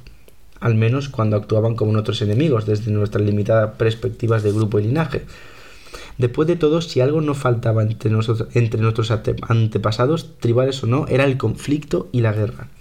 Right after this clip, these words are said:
E incluso si hubiéramos vencido a todas las serpientes que nos cercan desde fuera, tanto las reptiles como las humanas, no estaríamos seguros. Tampoco lo estamos ahora.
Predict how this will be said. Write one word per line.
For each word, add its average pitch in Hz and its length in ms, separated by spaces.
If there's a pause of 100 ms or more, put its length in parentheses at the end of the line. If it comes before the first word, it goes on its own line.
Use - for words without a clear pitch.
(340)
E 127 80
incluso 131 460
si 131 100
hubiéramos 160 320
vencido 131 360
a 110 60
todas 135 160
las 143 100
serpientes 123 460
que - 120
nos 104 180
cercan 127 300
desde 104 200
fuera, 123 380 (360)
tanto 120 240
las 113 160
reptiles 131 440
como 120 200
las 110 180
humanas, 120 500
no 123 280
estaríamos 117 500
seguros. 107 380 (400)
Tampoco 131 380
lo 135 80
estamos 110 360
ahora. - 300